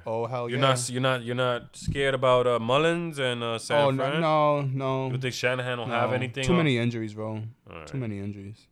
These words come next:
Speaker 2: Yeah. I mean, they'll have those Ayuk and all those guys that were off of covid. Uh, they'll have those guys back this
Speaker 1: I
Speaker 2: week.
Speaker 1: mean, Kittle? No Kittle?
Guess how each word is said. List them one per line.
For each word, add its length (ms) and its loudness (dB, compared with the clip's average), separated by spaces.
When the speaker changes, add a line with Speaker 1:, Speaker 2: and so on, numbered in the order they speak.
Speaker 2:
Yeah. 80 -18
I 60 -4
mean, 120 0
they'll 160 4
have 360 2
those 200 -4
Ayuk 480 -6
and 80 -6
all 140 -4
those 160 -6
guys 240 0
that 100 -6
were 160 -2
off 200 -2
of 120 -6
covid. 480 -10
Uh, 220 -16
they'll 140 -8
have 140 -6
those 160 -8
guys 160 -10
back 260 -10
this 160 -20
Speaker 1:
I 40 -20
Speaker 2:
week. 80 -14
Speaker 1:
mean, 300 -12
Kittle? 320 -6
No 140 -6
Kittle? 360 -8